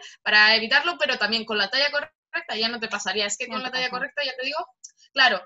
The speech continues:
Speaker 1: te puedes poner,
Speaker 2: Ujú.
Speaker 1: nosotros lo probamos mucho en alguna intervención que hemos hecho en la tele y tal, eh, demostrar que cuando tú llevas un sujetador en, en tu talla, el tirante se cae y el pecho sigue igual, para que veas tú la importancia que le damos a la zona superior.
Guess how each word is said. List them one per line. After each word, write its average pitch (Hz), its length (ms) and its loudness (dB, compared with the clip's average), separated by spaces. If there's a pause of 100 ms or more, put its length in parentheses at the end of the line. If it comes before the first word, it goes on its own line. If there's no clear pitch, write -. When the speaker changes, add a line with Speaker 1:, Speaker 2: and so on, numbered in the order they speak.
(140)
Speaker 1:
te 240 120 -2
puedes 277 200 2
poner, 294 560 2
Speaker 2:
Ujú. 262 100 -10
Speaker 1:
nosotros 285 300 0
lo 381 100 -2
probamos 330 360 0 (120)
mucho 311 160 -8 (240)
en 247 140 -2
alguna 262 260 -2
intervención 262 640 -4
que 254 120 0
hemos 247 280 -4
hecho 240 200 -8
en 233 60 -4
la 220 140 -4
tele 285 400 2
y 277 100 -2
tal, 339 200 2 (600)
eh, 262 220 2
demostrar 247 480 -2
que 214 120 -8
cuando 226 240 -2
tú 294 80 -2
llevas 339 180 4
un 320 120 -4
sujetador 277 440 -2
en, 269 300 0
en 269 120 -8
tu 262 120 -8
talla, 392 180 0 (160)
el 240 160 -4
tirante 262 380 -4
se 254 160 -4
cae 359 320 6
y 277 40 0
el 262 140 -4
pecho 240 240 -6
sigue 190 240 -6
igual, 147 260 -10 (480)
para 233 180 4
que 226 120 2
veas 247 240 2
tú 262 100 -10
la 240 80 0
importancia 214 580 -4
que 202 80 -6
le 196 80 0
damos 185 280 0
a 185 40 0
la 185 80 0
zona 185 240 -6
superior. 160 440 -12